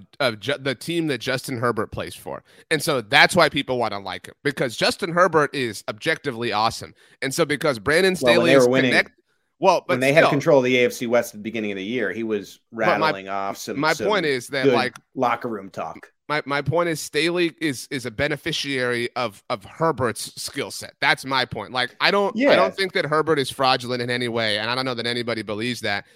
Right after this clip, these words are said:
Speaker 1: but it's amazing given, you know, we, we sat here a year ago, we said, "Get Justin Herbert somebody who's not gonna hinder him the way that Anthony Lynn did."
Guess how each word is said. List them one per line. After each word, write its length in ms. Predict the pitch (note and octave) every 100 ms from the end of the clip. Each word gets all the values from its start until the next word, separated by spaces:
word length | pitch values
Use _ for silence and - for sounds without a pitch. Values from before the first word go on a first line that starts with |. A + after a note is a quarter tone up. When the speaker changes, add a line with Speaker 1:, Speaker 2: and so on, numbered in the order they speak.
| _
Speaker 1:
but 220 | C3+ B2 - _ _
it's 200 | E3 D#3
amazing 800 | D#3 C3+ D3+ F#3 G3 C3 A#2 G#2 - A#2+
given, 320 | C3+ C#3+ D3 C#3+
you 120 | D#3+
know, 120 | C3+
we, 180 | B2+ C3
we 100 | C3
sat 260 | - D#3+ D#3
here 200 | E3+ D3+
a 40 |
year 220 | A#2+ C#3+
ago, 180 | D3 A#2
we 120 | A#2
said, 240 | A#2 A#2+ G2
"Get 180 | D#3 D3
Justin 380 | E3+ E3 E3+
Herbert 320 | C#3+ C#3+ C#3 -
somebody 340 | C#3 C3 B2+
who's 220 | B2+ G#2
not 260 | A2 B2+ -
gonna 200 | B2+ A2
hinder 320 | C3 C3+ B2+
him 220 | A#2+ G#2+
the 80 | G#2+
way 140 | A2+ A#2
that 140 | A2+
Anthony 400 | A#2+ A#2 B2 A2
Lynn 300 | G#2 A#2 A#2+
did." 120 | G2